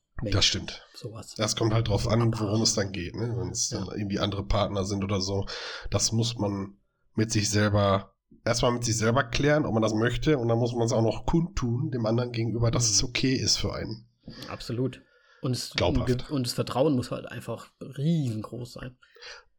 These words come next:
Speaker 2: Richtig. Und das geht nur, wenn man kommuniziert.
Speaker 1: Absolut.
Speaker 2: Kommunikation ist das, also das habe ich jetzt in der letzten Beziehung gelernt, es ist das A und O. Alles läuft besser, wenn man miteinander redet.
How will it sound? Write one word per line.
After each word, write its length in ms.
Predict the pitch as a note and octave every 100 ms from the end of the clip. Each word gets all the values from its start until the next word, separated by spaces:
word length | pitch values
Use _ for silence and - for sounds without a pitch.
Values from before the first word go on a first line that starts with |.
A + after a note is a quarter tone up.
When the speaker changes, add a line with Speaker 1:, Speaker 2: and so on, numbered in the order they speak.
| _ _ _
Speaker 2:
Richtig. 460 | A#2 A#2 A#2 - -
Und 160 | A#2+
das 180 | D3+ -
geht 180 | C#3+ E3+
nur, 260 | D#3+ F3+ E3
wenn 80 | E3+
man 220 | E3 D#3
kommuniziert. 1000 | D3+ D#3+ D3+ D3 - F#2+ - - - - - -
Speaker 1:
Absolut. 1120 | G#2 G#2+ A2 B2 B2+ - C3 A#2 G#2+ - - _ -
Speaker 2:
Kommunikation 600 | D#3 D#3+ B2+ A#2 C#3 B2
ist 160 | A#2+
das, 240 | A#2+ - -
also 160 | A2+
das 100 | A2
habe 120 | C#3
ich 80 | B2+
jetzt 160 | - -
in 80 | -
der 100 | A#2+
letzten 320 | A#2+ - C3
Beziehung 340 | A#2 B2+ B2+
gelernt, 380 | B2+ A#2 A2+ A2+ - - -
es 140 | - A2
ist 160 | A2+
das 160 | A2+ -
A 140 | G#2+
und 180 | A2+ A2
O. 240 | A2 - - _ _ _ -
Alles 280 | A2 C3+ -
läuft 220 | A#2+ A2+
besser, 300 | A#2 A#2 A2+
wenn 80 | A2
man 220 | G#2 G#2
miteinander 400 | G#2 A2 G#2+ A2+
redet. 340 | A2+ G#2+ F#2+